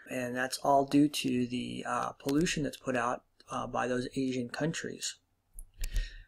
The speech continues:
So what is smog? Smog is a mixture of all kinds of different pollutants, particulates, water vapor. They can be primary pollutants, they can be secondary pollutants.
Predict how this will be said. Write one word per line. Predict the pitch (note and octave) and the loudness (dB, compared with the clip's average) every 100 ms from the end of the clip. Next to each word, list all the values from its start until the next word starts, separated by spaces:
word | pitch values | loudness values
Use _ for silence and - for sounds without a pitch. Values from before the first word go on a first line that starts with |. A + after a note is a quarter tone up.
| _ _ _ _ _ _ _ | _ _ _ _ _ _ _
So | - A3+ | 4 6
what | C4+ A3 | 10 10
is | D#3 | 10
smog? | - D#3 C3 B2 A#2 A#2+ | 8 8 8 8 4 -2
Smog | - E3 G3 A3+ G3 | 0 10 12 12 10
is | D#3+ D3+ | 6 6
a | C#3+ | 4
mixture | C#3+ D#3+ - D3+ C#3 | 4 4 6 8 8
of | C3 | 6
all | - E3+ F#3+ | 6 6 8
kinds | G3 F3+ D3+ | 8 8 8
of | |
different | D3 D#3 C#3+ | 6 4 4
pollutants, | C#3 C3+ C#3 C3 | 2 0 -2 -4
particulates, | - C#3 - E3 - E3 D#3+ D#3+ - - - - | 2 2 4 -2 6 10 10 10 6 2 0 4
water | C#3+ D3+ D3+ | 10 12 12
vapor. | C#3+ D3 D3 D3 D3+ D3 - - - - | 10 6 6 8 10 10 6 -14 -14 -2
They | C#3 C#3 | 2 2
can | C3+ D3 C#3+ | 4 4 6
be | C#3 C3 | 6 2
primary | - - C#3+ D#3 D#3+ E3 | 2 6 8 8 6 4
pollutants, | D#3+ E3 E3+ D3+ | 2 0 0 0
they | C3 | -2
can | - B2+ | -2 -4
be | B2 | 0
secondary | - D3+ E3 D#3 D3+ | 2 2 2 4 4
pollutants. | - D3+ D3+ D3+ D#3 D3 - | 2 4 6 4 0 -2 -4